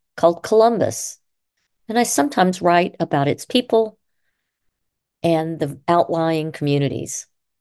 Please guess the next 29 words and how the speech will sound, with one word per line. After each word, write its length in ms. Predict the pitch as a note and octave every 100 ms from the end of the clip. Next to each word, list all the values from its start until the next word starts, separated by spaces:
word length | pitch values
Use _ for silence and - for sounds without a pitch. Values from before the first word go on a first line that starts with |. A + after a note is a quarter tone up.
| -
and 160 | C3+
sometimes 720 | C#3 - F#4 E3 A2+ D#3 F#3 - -
I 100 | D3+
write 200 | D3+ E3
about 220 | F#3 F#3+
the 80 | A#3+
rest 320 | A#3+ - -
of 60 |
Mississippi. 680 | C#3 A#2 A2 - - - - _ _ _ _ _ _ - - - -
Tonight's 480 | - G3 G3 B3+ - -
episode 800 | F3+ E3+ - D3 C3+ C#3 C#3+ - _ -
is 200 | E3 E3
dedicated 720 | E3 D#3+ D#3 D#3 D3 D3 C#3 _ _ _ _ _
to 160 | - E3
my 160 | D#3+
dear 320 | D3 D3+ E3 E3
friend, 580 | D#3+ D3 C#3 C#3 C#3 - _ _ _ _ _ _ _
Johnny 380 | - D3 D3 D3+
Hampton 500 | D3 C#3 - C#3+ C#3
Senior, 580 | C#3+ D#3 C#3 B2 A#2 - _ _ _ _ _ _ _ _ _ _ -
who's 240 | E3 D#3
not 220 | C#3 C3
well. 400 | C3+ A#2+ A2 C3+ _ _ _ _ _ _ _ _ _ _ _ _ -
I 60 | C#3+
hope 300 | C#3+ C#3 D3+
you'll 80 |
pray 240 | C#3+ C3+ A#2
for 160 | -
him 300 | A#2+ A#2 G#2